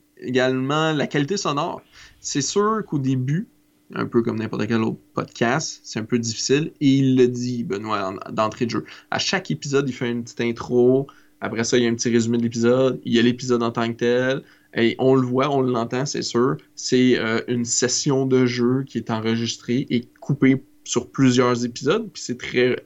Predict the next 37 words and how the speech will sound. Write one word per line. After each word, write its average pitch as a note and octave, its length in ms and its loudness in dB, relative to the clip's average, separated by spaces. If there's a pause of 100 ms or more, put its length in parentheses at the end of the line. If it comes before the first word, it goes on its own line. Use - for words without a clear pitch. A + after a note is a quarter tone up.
logique A#2 500 0
et A#2+ 60 -10
très A2+ 220 -4
raisonnable. A#2+ 640 -4 (440)
Donc, C#3 260 2
c'est D#3 160 -2
peut-être D#3 320 0
une D#3 120 -2
session D3+ 320 0
de C3+ 60 0
jeu D#3 100 2
qui D#3 100 0
dure C3+ 180 2
quatre B2+ 260 -2
heures, C3+ 180 2
mais B2 160 -2
il A#2+ 80 -4
fait A#2 140 -4
quatre A#2+ 220 -4
épisodes B2 260 -2
avec B2+ 140 -2
ça, F#3 100 -2
fait F#3 120 -8
que C3+ 40 -10
des C3+ 100 -2
fois, - 180 0
ça - 140 -6
fait - 100 -8
une C3 100 -4
pause, D3+ 260 4
puis - 80 -18
ça E3+ 100 -6
coupe. - 240 -6 (580)
Ça B2+ 160 0
finit C3+ 240 0
comme C3 200 0
ça, G#3 200 -4